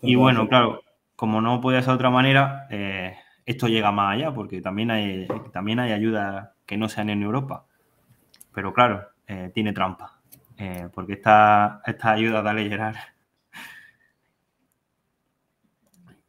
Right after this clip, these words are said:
Speaker 1: vienen de Francia. Francia, eh, ha hecho un fondo de ayuda digital para África,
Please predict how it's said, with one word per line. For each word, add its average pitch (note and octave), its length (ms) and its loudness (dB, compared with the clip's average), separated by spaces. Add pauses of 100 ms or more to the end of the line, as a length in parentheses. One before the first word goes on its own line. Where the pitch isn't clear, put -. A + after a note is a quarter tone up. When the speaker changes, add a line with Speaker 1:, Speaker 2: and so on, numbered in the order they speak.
(140)
Speaker 1:
vienen A#2 480 0
de G#2+ 80 -6
Francia. - 400 -6 (800)
Francia, B2+ 720 0
eh, G#2 220 -4
ha G2+ 100 -2
hecho A2 200 -6
un A2 300 -2
fondo C#3+ 540 -2
de G#2 160 -4
ayuda G#2 280 -4
digital A2+ 460 -6
para G2+ 220 0
África, C#3 400 -4